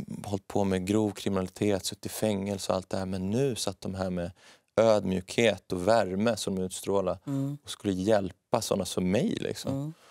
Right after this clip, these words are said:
Speaker 1: Och där så fann jag liksom kraft och motivation till att, jo, men ja, jag kan också göra det här.
Speaker 2: Mm.
Speaker 1: Ska göra precis samma sak. Eh, och det, det,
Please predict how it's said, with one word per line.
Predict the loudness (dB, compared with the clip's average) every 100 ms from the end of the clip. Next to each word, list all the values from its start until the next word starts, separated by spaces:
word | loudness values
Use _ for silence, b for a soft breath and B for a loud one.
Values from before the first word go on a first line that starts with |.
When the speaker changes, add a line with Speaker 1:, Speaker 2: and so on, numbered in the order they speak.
| B B B B B _ -2
Speaker 1:
Och | 2
där | 6 6 6
så | 2 0
fann | 0 4 4 4 2
jag | 2
liksom | 0 -2 -4 -4 -6 _ _ -2
kraft | 2 2 2 -8 -4
och |
motivation | -4 -4 -12 -8 -4 -4
till | -2
att, | -6 0
jo, | 2 2 0
men | 0
ja, | 2 2 2
jag | 0 -2
kan | -4
också | -4 -4 0
göra | 2 2 0
det |
här. | -2 -4
Speaker 2:
Mm. | -2 -4 -6 -12
Speaker 1:
Ska | -10 -6
göra | -6
precis | -4 0 2 2 2 0
samma | -2 -2 -2
sak. | 0 0 -2 -14 -20 _ _ _ _ _ _
Eh, | -2 0 -2 -2 -6 -10 _ _ -4
och | -2
det, | 0
det, | -2 2 4